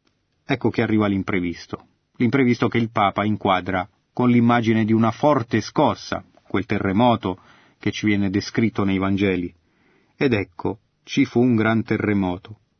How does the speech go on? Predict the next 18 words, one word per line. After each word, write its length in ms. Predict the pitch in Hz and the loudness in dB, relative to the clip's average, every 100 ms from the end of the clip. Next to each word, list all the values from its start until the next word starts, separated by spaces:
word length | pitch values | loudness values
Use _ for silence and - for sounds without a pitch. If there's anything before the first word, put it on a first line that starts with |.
| _ _ - | _ _ -4
All'improvviso 760 | 113 151 143 165 175 180 147 | 2 2 2 0 2 2 2
quelle 280 | 139 160 165 | 2 2 4
donne 340 | 190 190 170 | 4 4 4
ricevettero 640 | 151 135 156 147 123 120 127 | 2 2 2 2 2 2 2
una 200 | 135 131 | 2 2
forte 440 | - 180 - 156 | 0 0 0 -2
scossa. 760 | 139 - 113 90 - - - - _ _ _ _ _ _ _ _ _ _ _ _ _ _ _ _ _ _ _ _ _ _ _ _ _ | -2 -4 -4 -4 -6 -12 -12 -12 _ _ _ _ _ _ _ _ _ _ _ _ _ _ _ _ _ _ _ _ _ _ _ _ _
Qualcosa 640 | 110 104 98 160 165 139 | 0 0 0 0 2 0
e 100 | 127 | 0
qualcuno 520 | - 131 123 180 170 | 2 0 2 2 2
fece 320 | 131 135 143 | 2 0 0
tremare 500 | 123 131 123 110 104 | 0 0 2 2 2
il 140 | 110 104 | 0 0
suolo 520 | - 151 165 160 143 | -2 0 2 4 2
sotto 440 | - 165 - - | 2 -2 0 2
i 60 | 143 | 4
loro 260 | 160 156 123 | 4 4 2
piedi. 440 | - 110 92 92 | 2 2 2 -4